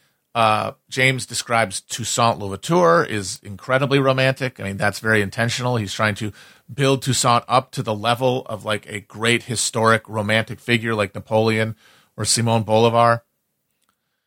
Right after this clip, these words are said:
And when he talks about, like, the power of the masses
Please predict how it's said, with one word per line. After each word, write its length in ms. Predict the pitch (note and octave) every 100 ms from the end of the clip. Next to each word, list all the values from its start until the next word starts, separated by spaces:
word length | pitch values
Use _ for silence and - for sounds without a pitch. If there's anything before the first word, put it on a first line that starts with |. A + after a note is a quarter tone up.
| _ _ _ _ _
And 140 | C3+ B2+
when 80 |
he 80 | B2
talks 280 | C#3 C3+ -
about, 240 | A#2+ B2
like, 200 | B2 A#2
the 80 | A#2+
power 400 | - B2 B2+ C3
of 100 | A#2
the 80 | A2
masses 880 | G#2+ A2+ A#2+ - B2+ B2 A#2 -